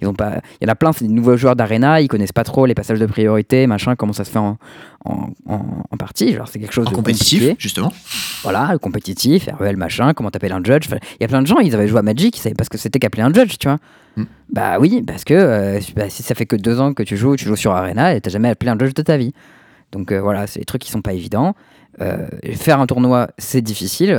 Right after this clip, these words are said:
Speaker 1: On va pas dire, ah, les gens, euh, c'est la facilité, euh, machin et tout. Non. Non, c'est pas la facilité. Les gens, ils font du boulot qui est difficile. Ce boulot, on le respecte et on va pas leur cracher dessus sur Twitter. Voilà.
Speaker 2: Et en plus,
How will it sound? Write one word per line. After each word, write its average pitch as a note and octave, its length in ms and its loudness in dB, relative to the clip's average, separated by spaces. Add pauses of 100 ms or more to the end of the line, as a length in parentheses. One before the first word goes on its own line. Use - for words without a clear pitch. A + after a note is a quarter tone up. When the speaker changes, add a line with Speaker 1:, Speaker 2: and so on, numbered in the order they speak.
Speaker 1:
On F#2+ 100 -2
va F#2+ 120 0
pas F#2 100 -6
dire, A#2+ 300 0
ah, - 120 -2
les G2 100 0
gens, A2+ 200 2
euh, G2 80 2 (100)
c'est - 60 -10
la - 120 -8
facilité, G#2 580 2
euh, A2+ 100 4
machin G#2 220 0
et A2 80 0
tout. G2+ 100 -6
Non. F#2+ 140 -2
Non, F2+ 40 -10 (520)
c'est - 100 -20
pas - 80 -4
la G2+ 60 0
facilité. G#2+ 640 0 (300)
Les G2 80 -6
gens, A#2+ 240 2
ils A2 80 -6
font A#2+ 120 -4
du A2 100 0
boulot A2+ 240 2
qui - 100 -6
est - 20 -10
difficile. A#2 560 -2 (160)
Ce - 120 -10
boulot, G#2+ 380 0
on B2 80 2
le A#2 60 4
respecte B2+ 460 -2
et - 60 -10
on G#2+ 60 -4
va G2+ 80 -4
pas A#2+ 80 -4
leur A#2 140 -4
cracher G#2 240 -4
dessus - 140 -10
sur - 140 -6
Twitter. - 260 -8 (300)
Voilà. - 160 -2
Speaker 2:
Et C#3+ 60 4
en C3 100 2
plus, G3+ 380 2